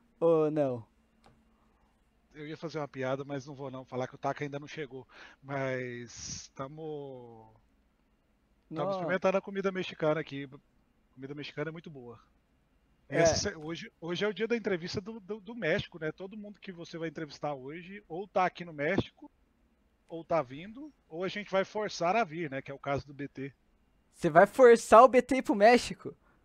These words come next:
Speaker 2: Uai, tem que vir, como é que ele não
Speaker 1: Nossa,
Speaker 2: vem?
Speaker 1: mas você não vai ocupar muito espaço, não? Eu vou comer, eu lembro que o, o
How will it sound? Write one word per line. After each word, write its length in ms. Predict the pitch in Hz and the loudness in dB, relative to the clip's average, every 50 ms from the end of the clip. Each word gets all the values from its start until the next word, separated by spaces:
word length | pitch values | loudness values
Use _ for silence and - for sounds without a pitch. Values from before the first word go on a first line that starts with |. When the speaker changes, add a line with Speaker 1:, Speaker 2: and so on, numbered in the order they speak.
| _ _ _ | _ _ _
Speaker 2:
Uai, 200 | - 180 170 - | -8 -4 -4 -4
tem 160 | - - 151 160 | -4 -6 -8 -8
que 140 | - - 349 | -6 -8 -8
vir, 240 | 277 320 349 349 254 | -6 -6 -6 -6 -6
como 160 | 254 - - | -6 -8 -6
é 40 | - | -2
que 80 | 220 240 | 0 0
ele 80 | 262 269 | 2 2
não 120 | 277 277 | 2 0
Speaker 1:
Nossa, 20 | 277 | 0
Speaker 2:
vem? 320 | 226 233 254 269 151 - | -2 -2 0 0 0 -2
Speaker 1:
mas 220 | 147 165 175 185 - | 0 0 0 0 0
você 100 | - 196 | -2 -4
não 120 | 208 196 | 0 4
vai 120 | 175 220 | 6 6
ocupar 260 | 233 - - - 240 220 | 4 4 4 4 4 4
muito 140 | 214 208 | 4 0
espaço, 600 | - - - - - 170 185 240 277 - - - 165 | -6 -8 -4 2 6 8 10 10 8 8 4 -4 -2
não? 400 | 160 180 226 269 277 269 247 214 | 0 0 2 2 2 2 0 -2
Eu 60 | 185 | -4
vou 80 | 160 156 | -6 -8
comer, 500 | - - 208 180 170 170 190 226 254 233 | -2 2 2 2 4 6 6 6 6 6
eu 60 | 220 | 4
lembro 220 | 208 208 220 220 - | 2 2 2 2 2
que 200 | - 247 220 - - - - _ | 0 0 0 -2 -4 -10 -20 _
o, 240 | - - - 202 196 | -18 -12 -6 -4 -4
o 40 | 180 | -4